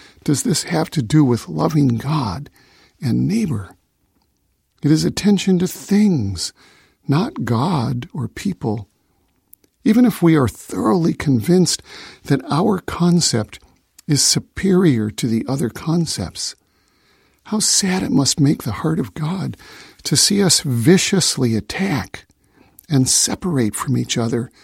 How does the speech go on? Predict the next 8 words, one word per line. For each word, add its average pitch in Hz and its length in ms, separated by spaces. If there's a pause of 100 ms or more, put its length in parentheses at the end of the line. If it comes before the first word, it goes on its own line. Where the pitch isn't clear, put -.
(380)
for - 140
the 123 120
defense 156 680
of 127 160
our 113 160
favorites. - 920 (880)
We 131 200
elevate 165 600